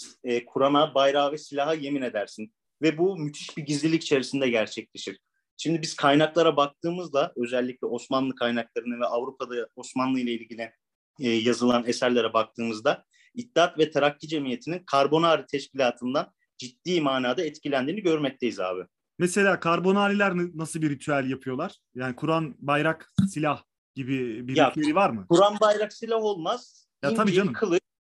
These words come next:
Speaker 1: başka
Speaker 2: Onlarda da mı
Speaker 1: bayrak
Speaker 2: var
Speaker 1: olur.
Speaker 2: yani böyle kutsal
Speaker 1: Efendim?
Speaker 2: kitaba el basma vesaire?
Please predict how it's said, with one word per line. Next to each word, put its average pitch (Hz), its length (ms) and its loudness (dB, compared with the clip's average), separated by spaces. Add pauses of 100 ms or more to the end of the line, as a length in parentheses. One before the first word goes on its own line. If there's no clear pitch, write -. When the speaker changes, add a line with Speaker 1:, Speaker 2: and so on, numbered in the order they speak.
(360)
Speaker 1:
başka 196 340 4
Speaker 2:
Onlarda 240 180 6
da 311 40 8
mı 294 60 6
Speaker 1:
bayrak 240 140 8
Speaker 2:
var 180 100 8
Speaker 1:
olur. 165 80 2
Speaker 2:
yani 151 160 2
böyle 151 120 -2
kutsal 175 240 -4
Speaker 1:
Efendim? 202 160 2
Speaker 2:
kitaba 180 500 2 (140)
el 170 220 0
basma 156 340 -4
vesaire? 143 440 -2